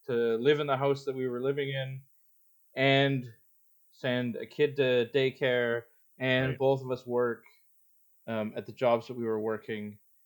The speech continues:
Speaker 2: Yeah.
Speaker 1: Um, to top it all off, we had decided that we were gonna start a food truck in Australia with her parents, which that's where the, the, the good old food truck comes in.
Speaker 2: Ah, okay.
Speaker 1: So it was
Speaker 2: Okay.
Speaker 1: kind of like a,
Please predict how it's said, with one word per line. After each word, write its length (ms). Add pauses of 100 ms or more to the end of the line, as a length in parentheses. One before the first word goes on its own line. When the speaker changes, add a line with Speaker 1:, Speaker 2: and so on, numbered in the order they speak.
(300)
Speaker 2:
Yeah. 100
Speaker 1:
Um, 140 (160)
to 80
top 320
it 60
all 200
off, 300
we 120
had 260
decided 540
that 100
we 120
were 100
gonna 320
start 280
a 60
food 340
truck 340 (180)
in 100
Australia 680
with 200
her 280
parents, 540 (200)
which 460
that's 260
where 200
the, 200 (120)
the, 180 (100)
the 60
good 160
old 280
food 200
truck 300
comes 260
in. 240 (540)
Speaker 2:
Ah, 440
okay. 220
Speaker 1:
So 240
it 120
was 200
Speaker 2:
Okay. 80
Speaker 1:
kind 140
of 100
like 160
a, 300